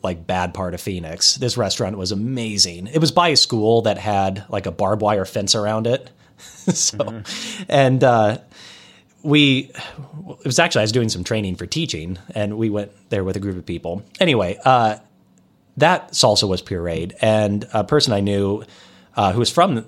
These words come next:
Speaker 1: there said it's pureed because that's what authentic Mexican food does, is they puree the salsa. He said Americans do chunky salsa. He's, he's like, "No, it needs to be pureed." So I noticed that Zahir pureed it, and he said something similar too. He was just saying that, uh, lazy restaurants do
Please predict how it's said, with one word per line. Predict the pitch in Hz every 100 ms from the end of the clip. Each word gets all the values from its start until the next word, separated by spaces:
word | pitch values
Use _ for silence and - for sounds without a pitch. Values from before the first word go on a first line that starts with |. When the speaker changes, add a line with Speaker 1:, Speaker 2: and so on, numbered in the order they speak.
| _
Speaker 1:
there | 98 92
said | 95 117 101 113 -
it's | -
pureed | - 123 113 127 113
because | 104 113 107
that's | 104 -
what | 95
authentic | 92 135 139 101 85 - _ -
Mexican | 107 - 101 92
food | 98 92
does, | 92
is | 101
they | 98
puree | - 107 135 123
the |
salsa. | - 98 85 - 90
He |
said | 90 101
Americans | 92 117 131 117 98 90
do | 95
chunky | - - 92 82
salsa. | 85 80 - - - - - - _ _
He's, | 131 120
he's | 123
like, | 113 123
"No, | 117
it |
needs | 98 101
to |
be | 98
pureed." | - 95 131 92 78 - - - - _ _ _ _ _ _
So | -
I | 185
noticed | 214 190
that | 170 135
Zahir | 139 135 226
pureed | - 92 85 85
it, | 87 95 123
and | 117 113 110
he | - 185
said | 175 160 131 -
something | 123 117 101
similar | 123 107 90
too. | - 120 95
He | 117
was | 117
just | 117 -
saying | 120 113
that, | 107 101 98
uh, |
lazy | 95 110 120 101
restaurants | 98 95 - 98 92
do | 101 98 95